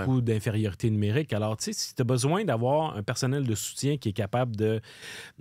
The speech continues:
de, de prendre ces rôles-là, fait que si t'es pour retirer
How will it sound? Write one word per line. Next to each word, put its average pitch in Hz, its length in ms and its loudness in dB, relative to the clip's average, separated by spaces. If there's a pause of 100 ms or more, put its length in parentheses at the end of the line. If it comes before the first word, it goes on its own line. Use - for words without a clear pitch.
(100)
de, 143 160 2
de 127 260 2
prendre 156 300 2
ces 143 120 2
rôles-là, 117 460 4
fait 92 140 -8
que - 60 -12
si - 280 -2
t'es 175 120 0
pour 117 380 0
retirer 139 800 2